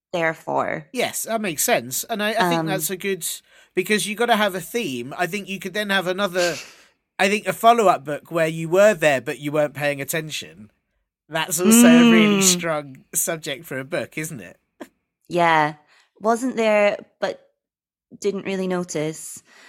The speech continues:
Speaker 1: Um, wasn't there, but I was eating a sandwich.
Speaker 2: Yeah. Yeah.
Speaker 1: Wasn't there, but, uh, I was looking for my shoes. Um,
Speaker 2: <laughs>
Speaker 1: it's a whole series,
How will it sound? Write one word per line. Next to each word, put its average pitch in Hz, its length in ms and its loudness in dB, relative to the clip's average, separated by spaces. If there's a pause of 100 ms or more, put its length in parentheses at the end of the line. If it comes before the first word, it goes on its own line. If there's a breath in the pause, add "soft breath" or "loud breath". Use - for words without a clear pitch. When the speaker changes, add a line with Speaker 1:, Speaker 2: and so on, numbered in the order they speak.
(360 soft breath)
Speaker 1:
Um, 170 580 2
wasn't 240 300 4
there, 262 160 4
but 247 180 2
I 202 140 4
was 202 180 0
eating 202 220 -4
a 196 60 -8
sandwich. 180 800 -6
Speaker 2:
Yeah. 127 260 -10 (640)
Yeah. 131 160 -2
Speaker 1:
Wasn't 196 260 2
there, 185 460 0
but, 180 280 2 (380)
uh, 175 360 2
I 180 100 -2
was 175 180 -10
looking 185 280 -6
for 175 140 -8
my 170 140 -4
shoes. 160 580 -6 (840 loud breath)
Um, 175 520 4 (240)
Speaker 2:
<laughs> - 200 -12
Speaker 1:
it's - 160 -2
a 247 80 4
whole 277 320 2
series, 254 880 0